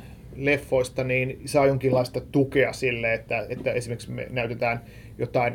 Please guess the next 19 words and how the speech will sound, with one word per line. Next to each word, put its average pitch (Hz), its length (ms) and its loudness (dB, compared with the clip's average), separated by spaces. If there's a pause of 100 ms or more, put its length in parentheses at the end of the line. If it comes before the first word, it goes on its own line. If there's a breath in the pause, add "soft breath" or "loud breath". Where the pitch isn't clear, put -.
eurooppalaista 123 1000 4 (240)
taideelokuvaa, 123 680 4
sen, 127 240 -2
senkin 123 540 -2
takia 120 340 0 (140)
voidaan 139 340 8
näyttää, 127 340 2
koska 127 300 -2
ne 127 80 0
on 123 80 0
saanut 123 220 0
jonkinlaista 120 640 0 (460)
levitystukea. 123 840 2
Mut 120 120 -4
sit 165 140 -6
jos 170 80 2
ajattelee 170 300 10
jotain 151 280 6
Hollywood-leffoja, 127 1120 8